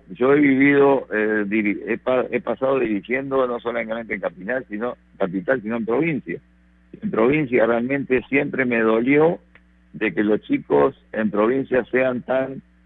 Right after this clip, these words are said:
eh, tan poco atendidos, de que no haya un plan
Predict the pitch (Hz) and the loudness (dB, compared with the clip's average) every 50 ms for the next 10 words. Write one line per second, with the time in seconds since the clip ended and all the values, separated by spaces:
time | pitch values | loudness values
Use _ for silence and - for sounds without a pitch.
0 | _ _ _ _ - 90 98 98 101 101 101 101 95 95 95 90 85 - - - | _ _ _ _ -4 -2 0 2 2 2 4 2 2 0 0 -2 -4 -4 -6 -8
1 | - - - - - - - _ _ _ _ _ 110 123 131 120 - 135 143 131 | -8 -10 -12 -12 -16 -18 -20 _ _ _ _ _ -2 -2 -2 0 0 0 0 2
2 | 135 131 117 95 104 104 98 113 147 170 165 123 98 90 - - _ _ _ _ | 2 0 0 2 0 0 2 4 4 4 6 4 4 0 -2 -8 _ _ _ _
3 | _ _ _ _ _ _ _ _ - - 101 104 - - 104 101 104 113 117 123 | _ _ _ _ _ _ _ _ -10 -4 -4 -4 -2 -2 -2 -2 0 0 0 0
4 | 127 135 123 120 123 120 123 120 110 - - 120 131 139 143 147 147 151 - | 0 0 0 0 0 2 2 0 -2 -2 0 0 2 2 0 0 -4 -6 -10